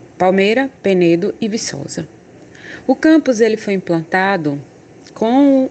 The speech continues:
um dos objetivos principais, era diminuir, né, a desigualdade social na região e absorver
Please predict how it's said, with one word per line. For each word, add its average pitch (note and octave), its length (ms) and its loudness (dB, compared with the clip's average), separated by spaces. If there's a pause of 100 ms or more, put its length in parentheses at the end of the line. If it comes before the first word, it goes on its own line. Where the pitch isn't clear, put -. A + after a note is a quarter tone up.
um C#4 160 4
dos C4 140 2
objetivos A#3 640 0
principais, G3 880 -6 (140)
era D#3 360 0 (540)
diminuir, G#3 760 2 (800)
né, D#3+ 300 0
a G3+ 140 0
desigualdade G3+ 1080 0 (360)
social F3 640 0
na D#3+ 120 0
região D#3+ 640 0 (880)
e D4 220 6
absorver A#3 1080 0